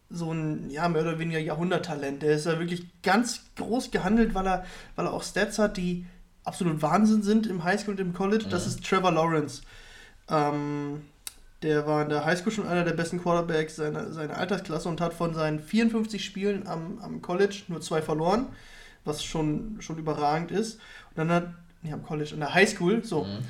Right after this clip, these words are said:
Speaker 1: Dann kam er aufs College, hat natürlich entsprechend Angebote und Stipendien geboten bekommen.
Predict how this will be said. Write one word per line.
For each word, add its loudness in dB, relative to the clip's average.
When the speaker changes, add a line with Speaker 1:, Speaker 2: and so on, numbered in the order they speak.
Speaker 1:
Dann -4
kam 8
er 4
aufs 2
College, 2
hat -6
natürlich 0
entsprechend -4
Angebote 4
und -8
Stipendien 0
geboten 0
bekommen. 0